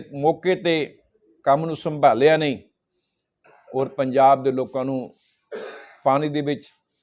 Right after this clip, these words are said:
ਛੱਡਤਾ ਔਰ ਪੰਜਾਬ ਦੇ ਲੋਕ ਜਿਹੜੇ ਪਿੰਡਾਂ ਦੇ ਸਾਡੇ ਲੋਕ ਆ ਉਹਨਾਂ ਦਾ ਬਹੁਤ ਵੱਡਾ ਨੁਕਸਾਨ ਹੋਇਆ ਵਾ। ਔਰ ਅਸੀਂ ਸਰਕਾਰ ਦੇ ਕੋਲੋਂ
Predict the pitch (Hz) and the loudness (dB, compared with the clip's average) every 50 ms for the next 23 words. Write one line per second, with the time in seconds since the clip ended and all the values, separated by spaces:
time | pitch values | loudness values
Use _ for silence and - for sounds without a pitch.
0 | _ _ _ - - 135 127 135 - - 147 139 127 117 - - - 127 123 - | _ _ _ -4 0 0 0 0 2 4 6 6 6 4 0 -8 -10 -10 -8 -8
1 | - 123 123 120 123 123 123 120 117 127 120 117 120 120 - _ _ _ - 127 | -8 -8 -4 0 2 2 2 2 0 -4 -4 -4 -6 -6 -8 _ _ _ -10 -8
2 | 127 127 - - - 127 131 123 131 127 123 123 110 104 113 110 107 110 123 127 | -6 -6 -8 -8 -8 -6 -4 -2 -2 -2 -2 -4 -6 -6 -6 -6 -4 -2 -4 -4
3 | 113 117 107 95 - _ _ _ _ _ _ _ - 135 147 156 151 151 135 123 | -2 -4 -6 -6 -6 _ _ _ _ _ _ _ -10 -8 -8 -4 -4 -4 -4 -4
4 | 139 160 175 151 135 123 110 110 107 107 - _ _ _ _ _ _ - 123 120 | -2 -2 -2 -2 -4 -6 -6 -6 -6 -8 -8 _ _ _ _ _ _ -16 -14 -12
5 | 120 - - - - 120 131 147 156 139 135 131 135 135 131 135 131 127 - _ | -12 -14 -14 -8 -2 -2 0 0 0 0 0 2 2 4 2 2 0 -2 -4 _
6 | _ _ _ _ _ _ _ _ - 127 139 131 - 151 147 139 131 - - _ | _ _ _ _ _ _ _ _ -6 -4 -4 -4 -4 -4 -6 -6 -6 -8 -12 _
7 | _ _ _ _ _ _ _ _ _ _ _ _ _ _ _ _ _ _ _ _ | _ _ _ _ _ _ _ _ _ _ _ _ _ _ _ _ _ _ _ _
8 | _ _ _ _ _ _ _ _ - 143 127 - - 131 131 139 139 135 135 - | _ _ _ _ _ _ _ _ -4 -4 -2 2 6 6 6 6 6 2 -2 0
9 | 139 139 135 127 | 0 0 0 -2